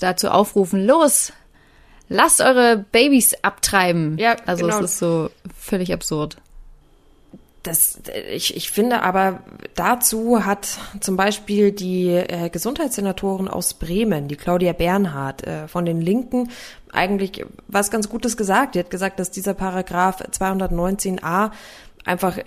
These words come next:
Speaker 2: überhaupt nichts mehr zu suchen hat im Strafgesetzbuch, denn Ärzte müssen aufklären können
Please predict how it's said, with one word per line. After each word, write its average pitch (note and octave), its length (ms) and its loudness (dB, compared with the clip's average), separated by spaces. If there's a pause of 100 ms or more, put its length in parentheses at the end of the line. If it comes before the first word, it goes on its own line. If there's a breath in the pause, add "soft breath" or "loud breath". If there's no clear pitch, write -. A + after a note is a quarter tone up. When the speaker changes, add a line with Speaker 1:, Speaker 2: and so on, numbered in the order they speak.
Speaker 2:
überhaupt A#3+ 440 2
nichts A#3+ 220 0
mehr G#3 140 0
zu G#3+ 80 -6
suchen A#3+ 360 -2
hat D#3 140 -4
im D#3+ 120 -4
Strafgesetzbuch, F3 1200 -4
denn F#3+ 320 -2 (160)
Ärzte G#3 600 2 (140)
müssen A#3 480 2
aufklären E3+ 640 0
können C4 380 2